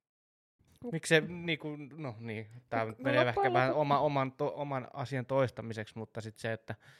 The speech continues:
Speaker 2: vähän sama vi-, niinku Roopekin mainitsi siitä, siitä tota paino-, painonnostosta ja, ja salihommasta ja, ja tommosesta, niin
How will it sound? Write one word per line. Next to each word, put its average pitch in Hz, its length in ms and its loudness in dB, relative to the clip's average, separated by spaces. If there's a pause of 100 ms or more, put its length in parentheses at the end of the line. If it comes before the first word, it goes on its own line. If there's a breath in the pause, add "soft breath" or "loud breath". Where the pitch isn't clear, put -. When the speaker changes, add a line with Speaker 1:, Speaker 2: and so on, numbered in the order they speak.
(1400 soft breath)
Speaker 2:
vähän 131 180 4
sama 131 280 2
vi-, 131 200 -2
niinku 139 200 -6
Roopekin 123 420 0
mainitsi 123 380 -4
siitä, 123 380 -4
siitä 120 320 -6
tota 120 360 -2 (520)
paino-, 117 480 4
painonnostosta 113 840 2
ja, 107 260 -2 (120)
ja 113 180 -8
salihommasta 107 840 -4
ja, 101 160 -8 (260)
ja 117 100 -8
tommosesta, 107 600 -6 (460 loud breath)
niin 110 140 -8